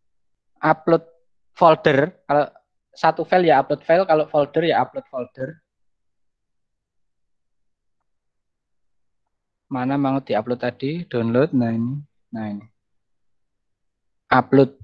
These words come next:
Jadi foldernya langsung. Kalau ini kita buka sudah tidak ada, karena yang mau kita upload ada folder.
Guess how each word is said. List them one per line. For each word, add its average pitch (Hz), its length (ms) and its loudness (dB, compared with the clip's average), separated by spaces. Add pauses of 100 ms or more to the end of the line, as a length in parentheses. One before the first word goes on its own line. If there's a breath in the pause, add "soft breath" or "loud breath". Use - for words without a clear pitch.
(1040)
Jadi 117 240 2
foldernya 143 600 4
langsung. 139 360 2
Kalau 143 160 4
ini 160 160 0
kita 160 520 4
buka 156 280 0
sudah - 240 0
tidak 123 240 0
ada, 139 160 6
karena 139 320 2
yang 139 120 4
mau 143 120 2
kita 139 280 -2
upload 151 160 -8
ada 127 280 -8
folder. 123 480 -8